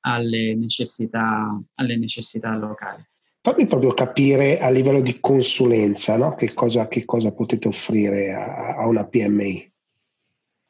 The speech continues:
Speaker 1: Allora,
Speaker 2: Perché penso
Speaker 1: ehm,
Speaker 2: che sia una cosa curiosa, no? Da, da, da,
Speaker 1: Mm.
Speaker 2: da raccontare.
Speaker 1: Allora, diciamo, diciamo una cosa. Due commenti su cosa possiamo offrire a una P M I.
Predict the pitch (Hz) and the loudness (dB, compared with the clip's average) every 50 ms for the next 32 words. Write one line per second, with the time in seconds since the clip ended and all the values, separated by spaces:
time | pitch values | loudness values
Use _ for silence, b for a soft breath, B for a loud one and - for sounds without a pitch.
0 | _ _ _ b b b b b b b _ _ - 190 190 151 131 - 120 120 | _ _ _ b b b b b b b _ _ 0 2 2 4 4 2 2 -2
1 | 120 - - - - _ 160 156 156 139 175 180 175 190 185 185 170 - 185 170 | -2 -6 -12 -18 -2 _ 2 2 4 4 4 4 4 4 4 4 4 4 4 4
2 | 170 165 165 180 165 160 160 156 - - 139 131 151 170 151 123 110 110 107 110 | 4 4 4 4 4 4 4 2 2 2 2 4 4 4 4 4 2 2 0 2
3 | 117 123 123 110 104 101 101 95 95 104 101 101 104 104 - B B 139 117 107 | 2 0 0 0 -2 -2 -4 -6 -6 -8 -8 -8 -10 -12 -16 B B -6 -6 -6
4 | B B B B B B B B B B _ - 117 113 110 127 120 110 113 107 | B B B B B B B B B B _ -2 0 0 0 0 -2 -2 -2 -2
5 | 101 - 107 104 104 104 104 - _ _ _ _ _ _ _ _ _ _ _ _ | -2 -4 -4 -6 -6 -8 -12 -14 _ _ _ _ _ _ _ _ _ _ _ _
6 | _ _ _ _ _ _ - 160 151 143 127 127 131 135 135 143 127 - 185 190 | _ _ _ _ _ _ 0 2 2 2 2 0 0 0 0 0 0 2 2 4
7 | 202 180 160 151 - - _ _ _ - - 123 120 147 160 156 147 135 131 131 | 4 4 2 0 -2 -8 _ _ _ -4 -4 -2 0 2 4 4 4 4 2 0
8 | 117 110 110 104 110 107 107 110 - _ _ _ _ _ _ _ _ _ _ _ | 0 0 0 0 -2 -4 -4 -6 -10 _ _ _ _ _ _ _ _ _ _ _
9 | _ _ _ _ _ _ _ _ 160 151 196 220 202 196 185 160 147 139 127 120 | _ _ _ _ _ _ _ _ 0 2 4 4 4 4 4 4 4 4 4 2
10 | 117 - 131 127 127 - - - 120 - 165 156 147 160 - - 131 - - 143 | 0 0 0 -2 0 -2 -4 -4 -2 0 0 0 2 0 0 0 0 0 2 2
11 | 135 131 - - 139 135 135 131 127 127 113 117 127 123 127 127 120 117 113 113 | 0 0 0 0 0 2 2 2 2 2 2 0 2 4 4 2 2 0 -2 -4
12 | 117 131 | -4 -10